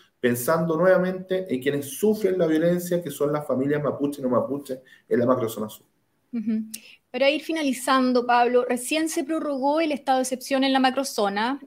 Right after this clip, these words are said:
Speaker 2: eh, de forma anticipada por otros quince días. Se rechazó, eso sí, eh, el proyecto de reforma constitucional del gobierno que proponía que estas prórrogas fueran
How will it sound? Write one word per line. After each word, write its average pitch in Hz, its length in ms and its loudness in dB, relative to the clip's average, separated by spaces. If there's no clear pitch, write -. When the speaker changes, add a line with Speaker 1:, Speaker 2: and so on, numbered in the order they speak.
Speaker 2:
eh, 202 180 -4
de 208 60 -6
forma 240 260 0
anticipada 240 840 4
por 226 140 -4
otros 226 180 -4
quince 240 320 -2
días. 220 300 0
Se - 140 4
rechazó, 262 640 2
eso 254 200 -4
sí, 247 480 0
eh, 220 400 6
el 226 120 -2
proyecto 254 480 2
de 269 80 -2
reforma 254 320 2
constitucional 240 560 0
del 254 100 0
gobierno 247 300 2
que 247 80 -2
proponía 247 480 2
que 277 80 -6
estas - 180 -8
prórrogas 269 400 0
fueran 269 300 4